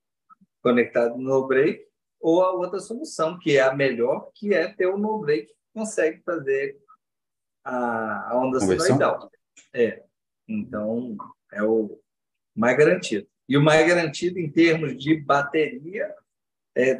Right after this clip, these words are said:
Speaker 1: lembrar também, tem no break desse
Speaker 2: Testar,
Speaker 1: que tem
Speaker 2: né?
Speaker 1: uma bateria parruda, dependendo, você pode precisar, para um tempo mais prolongado, se tiver mais coisa, é, de uma bateria estacionária. Eu tenho aqui um no break, uma bateria estacionária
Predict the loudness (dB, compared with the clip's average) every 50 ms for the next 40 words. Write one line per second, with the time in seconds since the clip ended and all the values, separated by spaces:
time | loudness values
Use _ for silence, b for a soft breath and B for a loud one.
0 | -4 -2 2 4 4 6 6 6 6 6 6 4 2 0 2 0 0 0 0 0
1 | 0 4 4 4 4 6 6 4 4 4 0 -4 0 2 2 2 2 0 -2 -4
2 | -2 -2 -2 -2 -4 0 0 0 0 0 0 -2 0 0 0 0 0 0 -2 -4
3 | -4 -6 -8 -4 -2 -2 -2 -2 -2 -4 -6 -6 -8 -14 -20 _ _ _ -4 -4
4 | -2 0 0 0 0 0 0 0 0 -2 -2 -2 -4 2 4 4 4 4 0 -4
5 | -6 -4 -2 -2 0 2 2 2 2 0 -2 -6 -10 _ _ 2 2 2 2 2
6 | 0 -4 -4 -4 -2 0 0 0 -2 -4 -6 -6 -4 -2 -2 0 0 0 -2 -2
7 | -6 -4 0 0 0 0 0 0 -2 -2 -2 -4 -8 -8 -8 -8 -4 0 2 2
8 | 2 2 0 -4 -6 -8 -4 0 2 4 4 2 0 -4 -12 -20 _ _ _ _
9 | _ _ _ _ _ _ _ _ _ _ 0 4 6 8 8 8 8 6 4 4
10 | 0 -4 -6 -8 -10 -10 -10 -10 -10 -10 -6 -4 -4 -4 0 0 0 0 0 0
11 | -2 -2 -2 -8 -8 -8 -8 -6 -4 -4 -4 -2 -2 -2 -2 -2 -4 -8 -8 -8
12 | -8 -6 -4 -4 -4 -4 -4 -4 -4 -4 -2 0 2 4 6 6 8 8 6 4
13 | 0 -4 -8 -10 -10 -10 -8 -6 -4 -4 -4 -4 -4 -6 -6 -4 -6 -6 -6 -6
14 | -4 -4 -4 -2 0 0 2 2 2 0 -2 -6 -8